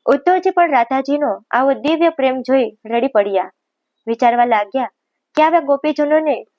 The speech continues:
હું શું સાંત્વના કે સંદેશો આપું. ધીરે ધીરે વિરહના વાદળા વિખરવા માંડ્યા. રાધાજી તથા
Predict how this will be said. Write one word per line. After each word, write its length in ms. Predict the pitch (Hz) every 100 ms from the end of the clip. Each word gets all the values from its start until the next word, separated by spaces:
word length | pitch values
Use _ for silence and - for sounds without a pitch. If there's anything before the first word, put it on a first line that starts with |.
| 269
હું 120 | 294
શું 180 | 330 392
સાંત્વના 640 | 330 240 247 254 233 208 -
કે 80 | 262
સંદેશો 500 | 254 220 233 240 247
આપું. 380 | 196 190 196 196 _ _ _ _ _ _ _ _ -
ધીરે 280 | 311 370
ધીરે 300 | 440 359 359
વિરહના 460 | 330 294 285 302 302
વાદળા 420 | 269 220 247 247 -
વિખરવા 420 | 233 262 285 302 294
માંડ્યા. 460 | 226 202 208 185 _ _ _ _ _ -
રાધાજી 480 | 233 226 240 240 247
તથા 420 | 214 214 247